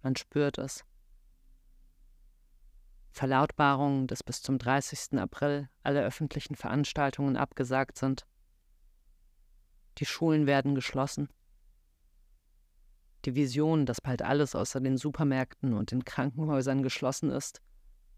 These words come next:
die vor ein paar Tagen noch total übertrieben und weit hergeholt klang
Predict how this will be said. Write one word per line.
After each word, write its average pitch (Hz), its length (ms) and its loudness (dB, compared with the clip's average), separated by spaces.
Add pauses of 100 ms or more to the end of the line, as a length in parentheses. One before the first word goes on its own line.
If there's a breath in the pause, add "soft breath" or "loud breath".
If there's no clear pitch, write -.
(180)
die - 60 -20
vor 143 140 0
ein 135 120 2
paar 135 200 0
Tagen 143 300 0
noch 135 100 0
total 139 400 0
übertrieben 139 720 -2
und 120 180 -2
weit 123 240 0
hergeholt 135 540 0
klang 139 340 -2